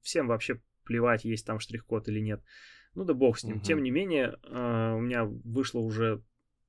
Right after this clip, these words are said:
Speaker 1: вот именно официально три книжки. Это «Собакистан», «Причудливые авантюры Жо-Жо». <laughs> Это такая русская Таня Гроттер, можно сказать. <laughs> Подожди, Таня
Speaker 2: <laughs>
Speaker 1: Гроттер и так русская. Таня Гроттер только по,
Speaker 2: Ну,
Speaker 1: по, э,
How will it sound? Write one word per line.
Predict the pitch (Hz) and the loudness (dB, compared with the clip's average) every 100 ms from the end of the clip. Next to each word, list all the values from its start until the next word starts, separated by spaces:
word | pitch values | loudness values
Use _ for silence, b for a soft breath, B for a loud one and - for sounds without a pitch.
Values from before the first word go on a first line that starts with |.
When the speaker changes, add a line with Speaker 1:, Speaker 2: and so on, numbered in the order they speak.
| _ | _
Speaker 1:
вот | 117 117 | -2 0
именно | 123 117 117 | 0 2 0
официально | 117 113 113 127 113 110 | 0 -4 0 2 2 -2
три | - 127 | -2 -4
книжки. | 113 131 233 - 302 - b b b b | -2 -4 -4 -6 -14 -16 b b b b
Это | 131 117 120 | -6 0 -2
«Собакистан», | - 120 117 113 120 - 143 196 254 - _ _ _ _ | -2 -4 -6 -4 -6 0 0 0 -4 -12 _ _ _ _
«Причудливые | 139 123 - 127 117 120 117 | -4 -4 -2 -2 2 2 4
авантюры | 117 117 123 113 110 | 2 0 -2 0 0
Жо-Жо». | 104 107 104 98 101 139 214 - _ - _ | -2 -4 -4 -4 2 4 4 -2 _ -20 _
<laughs> | 151 - | -6 -2
Это | 160 127 123 117 | 0 2 4 2
такая | 110 117 - 110 107 107 b b b b | 2 -6 -2 0 0 -2 b b b b
русская | 127 117 - 117 | -4 -4 0 0
Таня | 113 120 113 | 2 0 0
Гроттер, | 107 123 117 107 | 4 2 2 -2
можно | 107 104 107 | -2 -4 -6
сказать. | - 113 104 110 107 - - 123 | -6 -4 0 0 -2 -8 -10 -10
<laughs> | - 117 | -8 -10
Подожди, | - 113 110 | -6 -4 2
Таня | 123 127 | 4 4
Speaker 2:
<laughs> | |
Speaker 1:
Гроттер | 113 117 117 | 4 0 0
и | 120 | -2
так | 135 123 | -4 -4
русская. | 117 110 - 107 - 147 B - | -4 -4 -6 -6 0 0 B 0
Таня | 139 131 | 2 4
Гроттер | 131 185 139 | 4 4 2
только | 127 123 120 | 0 -2 -2
по, | 113 131 135 | -2 2 2
Speaker 2:
Ну, | 113 127 135 | 2 2 4
Speaker 1:
по, | 135 | 6
э, | 131 | 6